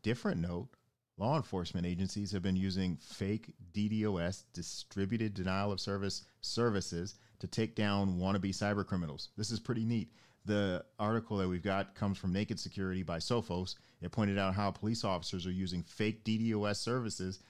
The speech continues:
to take down these fake cyber, uh, these wannabe or soon-to-be or fledgling, emerging, whatever, cyber,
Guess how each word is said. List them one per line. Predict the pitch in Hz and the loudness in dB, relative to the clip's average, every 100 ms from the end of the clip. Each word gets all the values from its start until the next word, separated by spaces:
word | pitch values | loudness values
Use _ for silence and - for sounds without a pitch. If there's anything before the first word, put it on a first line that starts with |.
| - | -16
to | - | -10
take | - 135 131 | -2 0 2
down | 123 113 | 2 2
these | 113 | 2
fake | - - 117 | 0 -2 -2
cyber, | - 123 123 - | 0 0 0 0
uh, | 104 98 85 | 0 2 0
these | 110 104 | 0 -2
wannabe | 82 104 123 120 120 117 | -2 0 2 2 0 0
or | 95 95 | -2 -2
soon-to-be | - 120 127 117 120 | 0 0 0 0 0
or | 104 95 87 | 2 0 0
fledgling, | - 117 120 123 120 123 | -2 -2 0 2 2 2
emerging, | 92 98 113 123 127 120 | 2 2 2 2 0 2
whatever, | 113 123 117 | 2 2 2
cyber, | 117 131 123 123 | 0 0 0 -4